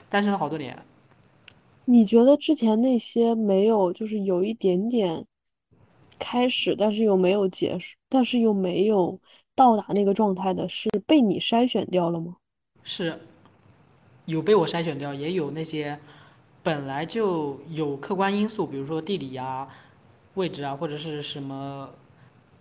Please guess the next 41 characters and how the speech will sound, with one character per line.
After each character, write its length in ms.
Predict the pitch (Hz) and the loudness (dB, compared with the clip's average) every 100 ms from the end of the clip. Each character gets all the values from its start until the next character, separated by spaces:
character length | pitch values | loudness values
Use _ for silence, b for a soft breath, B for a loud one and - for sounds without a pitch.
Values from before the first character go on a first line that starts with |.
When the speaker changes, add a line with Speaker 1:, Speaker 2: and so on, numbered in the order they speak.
| _ _ _ _ - | _ _ _ _ -10
Speaker 1:
就 100 | 175 | -8
是 80 | |
很 160 | 170 151 | -8 -8
难 100 | 151 | -6
再 140 | 160 | -4
接 240 | 175 196 196 | -4 -2 -2
触， 420 | - 180 139 123 - - - _ _ _ _ _ _ _ | -4 -8 -8 -10 -16 -20 -20 _ _ _ _ _ _ _
各 120 | 202 | -4
种 160 | 165 143 | -4 -6
原 160 | 135 | -8
因， 200 | 139 135 135 - - _ _ - | -10 -12 -16 -20 -20 _ _ -4
但 120 | 208 | -2
是 140 | 185 160 | -2 -4
有 260 | 151 147 139 - | -4 -4 -8 -14
一 120 | 180 | -8
半 260 | 185 226 165 | 0 0 0
以 60 | |
上 240 | 135 202 156 | -2 -2 0
都 80 | 156 | -4
是 80 | |
被 140 | 156 165 | -6 -4
我 100 | 135 | -4
筛 180 | 156 156 | -6 -8
选 140 | 139 | -10
掉 140 | 123 | -14
的 40 | - | -14
吧。 140 | - - _ _ _ _ _ _ _ _ _ _ _ _ _ _ _ _ _ _ _ _ _ - | -18 -20 _ _ _ _ _ _ _ _ _ _ _ _ _ _ _ _ _ _ _ _ _ 0
Speaker 2:
你 80 | 247 | 2
看， 260 | 226 277 226 | 4 4 6
这 120 | 339 | 6
就 140 | 262 | 6
是 140 | 247 247 | 6 6
我 120 | 185 | 6
觉 160 | 185 | 6
得 120 | 190 220 | 4 2
普 280 | 220 202 | 4 2
信 280 | 185 - 220 | 4 4 4
的 100 | 185 | 4
地 220 | 185 190 | 2 0
方 200 | 180 127 - | -2 -4 -8
了。 140 | - | -14